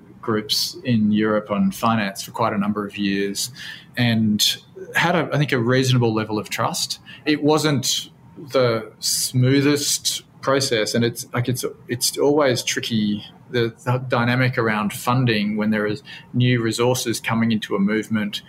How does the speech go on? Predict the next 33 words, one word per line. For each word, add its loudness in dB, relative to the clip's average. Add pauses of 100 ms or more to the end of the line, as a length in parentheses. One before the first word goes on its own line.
(220)
who 2
has -2
access -2
to -6
those -2
resources, -2 (220)
how 0
are 2
they 0
being 0
deployed, 0
what -4
sort -4
of -4
ha-, -4
because -2
there, 4
there's -2
invariably 2
a 2
range 0
of -10
tensions -2
and 0
dynamics -2
between -2
different -2
organizations. 0
And -2
so 2 (380)
it, -2 (420)
I'm 0
not, 0